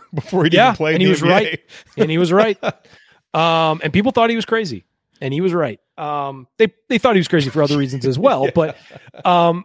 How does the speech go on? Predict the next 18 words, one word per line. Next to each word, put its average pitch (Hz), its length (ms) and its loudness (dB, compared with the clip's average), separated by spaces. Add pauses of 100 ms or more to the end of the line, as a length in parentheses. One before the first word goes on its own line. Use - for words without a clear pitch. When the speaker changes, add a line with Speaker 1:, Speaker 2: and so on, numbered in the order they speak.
Speaker 2:
but 233 260 -2
no, 285 140 4
I, 202 280 2
I 196 40 2
do 175 320 -4
think 208 320 -6
that, 160 360 -2
that 147 360 -4
you 156 200 -2
have 170 340 -2
to 202 80 2
look 180 180 0
at 156 80 -12
context. 143 560 -8
And 135 100 -6
Jordan, 214 540 2
and, 220 200 0
and 180 300 -4